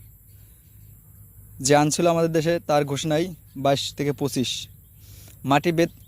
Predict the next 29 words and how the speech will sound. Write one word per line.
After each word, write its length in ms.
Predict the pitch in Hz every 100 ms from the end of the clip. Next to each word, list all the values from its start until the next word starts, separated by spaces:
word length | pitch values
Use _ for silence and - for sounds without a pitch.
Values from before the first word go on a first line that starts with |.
| -
সাতাইশও 400 | - 143 139 147 127
হয় 140 | 151 160
প্রোটিন 240 | 147 147 139
পার্সেন্টেজ। 440 | 139 127 131 156 170 - - - - - - - - - - - - - - - - -
কিন্তু 180 | 165 170
এই 60 | 185 156
ঘাসটা 280 | 165 - 208
আপনার 240 | 185 180 196 - - - - - - - - - - _ - - - 127
দ্রুত 200 | 170 180 170
বাড়ে 180 | 151 151 -
কম, 140 | 147 185
কিন্তু 200 | 147 135 135 -
সোপা 240 | 165 185 160
হয় 140 | 156 151
অনেক 120 | 143 139
বেশি, 180 | 127 117 135
যা 100 | 131 135 143 - - - - - - - -
এর 80 | 185 -
তুলনায় 300 | 180 175 175 -
অন্য 120 | 151 160 160
কোনো 120 | 160 143
ঘাসের 260 | 143 156 147 - -
সোপা 200 | 139 151 147
এত 80 | 151 143
বড় 140 | 143 131
হয় 160 | 135 131
না। 60 | 160 - - - - - - - - -
দেখেন, 220 | 135 151 156 - - - - - -
কোথাও 280 | 156 160 160